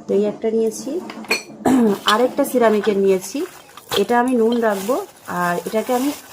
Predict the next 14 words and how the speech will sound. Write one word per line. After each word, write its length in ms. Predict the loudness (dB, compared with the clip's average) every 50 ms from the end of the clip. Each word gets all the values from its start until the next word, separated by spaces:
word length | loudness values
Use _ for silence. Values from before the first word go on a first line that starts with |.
| -12
এখন 260 | -12 -12 -8 -4 -2 0
ব্যবহার 360 | 0 0 0 0 0 0 -2 -2 -2
করব, 200 | -4 -4 -4 -4 -8 -10 -14 -18 -20 _ -20 -20 -20 -14 -12 -12 -12 -12 -14 -18 -18 -20 -20 -20 _ _ _ _ _ -20 -20 -20 -20 -20 -20 -20 _ _ _ _ _ -8
এটা 160 | -2 -2 0 2
তুলে 200 | 2 2 2 2
রাখবো 280 | 2 -2 -4 -6 -6 -6
না, 120 | -6 -8 -8 -12 -18 _ _ _ _ _ _ _ -10
এটা 120 | -6 -4 -4
এখন 200 | -4 -4 -4 -4 -4
ব্যবহার 300 | -4 -6 -6 -8 -8 -10
করব। 240 | -10 -12 -12 -10 -12 -14 -14 _ _ _ _ _ _ _
কারণ 140 | -4 0 0 0
এই 40 | 0
যে 60 | 0